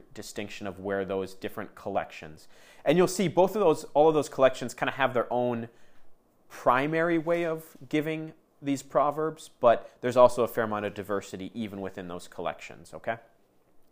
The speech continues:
Lastly, the, probably one of the more famous aspects of the book of Proverbs is this very last chapter, Proverbs thirty-one,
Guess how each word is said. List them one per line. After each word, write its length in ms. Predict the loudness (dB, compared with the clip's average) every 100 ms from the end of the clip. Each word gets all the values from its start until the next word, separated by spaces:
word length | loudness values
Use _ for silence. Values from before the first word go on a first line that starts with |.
| -20 _ -20 -20 -12 4
Lastly, 380 | 4 4 0
the, 160 | 0 0
probably 340 | 0 0 2
one 140 | 2 2
of 40 |
the 40 | 2
more 200 | 0 0
famous 500 | -2 -4 -2 -4 -4
aspects 580 | -4 -4 -2 -2 -2 -6 -2
of 380 | 2 2 0 -8 -20 -20 -12
the 420 | -8 -4 -4 -4 -8 -4
book 160 | -4 -4
of 160 | -2
Proverbs 460 | 4 6 6 -2 -4
is 100 | -8
this 180 | -10 -6
very 220 | -2 0
last 320 | 0 -2 -4
chapter, 340 | -8 -6 -10
Proverbs 600 | -14 -4 -2 -2 -10 -14 -10
thirty-one, 600 | -8 -8 -12 -14 -14 -16